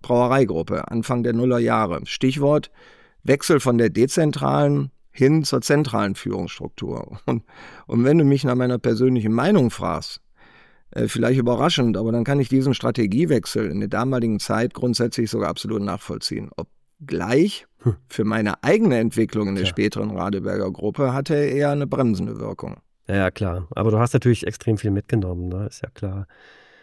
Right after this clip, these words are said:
Speaker 1: Das war so.
Speaker 2: Ja, und, ähm,
Speaker 1: Mhm.
Speaker 2: ja, welche Aufgabe hattest du dann bis zweitausendvier innerhalb der Radeberger Gruppe?
Speaker 1: Da sind wir nämlich jetzt genau beim Thema. Wenn du, ähm, durch diese Zentralisierung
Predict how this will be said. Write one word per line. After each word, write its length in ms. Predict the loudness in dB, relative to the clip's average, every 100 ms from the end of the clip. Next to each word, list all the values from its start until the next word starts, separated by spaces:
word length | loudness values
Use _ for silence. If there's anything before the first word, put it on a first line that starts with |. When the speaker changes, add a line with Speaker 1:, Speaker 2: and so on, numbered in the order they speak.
| _ _
Speaker 1:
Das 220 | -12 -10 -8
war 180 | -6 -4
so. 160 | -6 0 4
Speaker 2:
Ja, 180 | 6 6
und, 320 | 4 4 4
ähm, 300 | 4 4 2
Speaker 1:
Mhm. 80 | 2
Speaker 2:
ja, 120 | 4
welche 260 | 6 4 2
Aufgabe 500 | 0 2 2 4 4
hattest 260 | 4 4
du 60 | 4
dann 200 | 6 6
bis 180 | 4 2
zweitausendvier 920 | 2 2 2 2 0 0 2 2 2
innerhalb 380 | 0 -2 -2
der 120 | -6 -4
Radeberger 720 | -4 -4 -6 -6 -4 -4 -4
Gruppe? 360 | -8 -10 -10 -10 _ _ _ _ _ _ _ _ _ _ _
Speaker 1:
Da 120 | -2
sind 120 | 2 4
wir 80 |
nämlich 200 | 4 2
jetzt 160 | 0 0
genau 220 | 0 2
beim 180 | 2 0
Thema. 360 | 0 0 -2 -4
Wenn 160 | -4
du, 300 | -2 -2 -4 -8 -12
ähm, 340 | -6 -4 -2 -2
durch 240 | -4 -6
diese 240 | -4 -2 -2
Zentralisierung 1200 | 0 -2 0 2 2 2 2 4 4 2 0